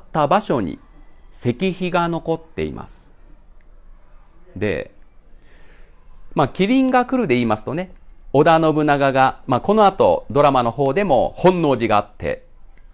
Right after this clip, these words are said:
本能寺の変で亡くなっていく、そのかつてあった本能寺の後にも石碑が残っていたりします。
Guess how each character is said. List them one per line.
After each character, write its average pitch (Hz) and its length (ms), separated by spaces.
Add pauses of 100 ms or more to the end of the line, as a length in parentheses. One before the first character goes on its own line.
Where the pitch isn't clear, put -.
(120)
本 160 300
能 139 160
寺 127 100
の 127 80
変 123 240
で 113 100
亡 110 160
く 196 120
な 202 140
っ 202 100
て 170 140
い 156 80
く、 - 340
そ 156 140
の 143 100
か 254 180
つ - 80
て 170 140
あ 175 60
っ 175 120
た 151 100
本 262 280
能 226 160
寺 180 100
の 190 80
後 208 160
に 185 100
も 113 320 (440)
石 135 160
碑 143 240
が 139 100
残 139 200
っ - 100
て 107 80
い 98 80
た 85 100
り 80 80
し - 120
ま 62 100
す。 - 160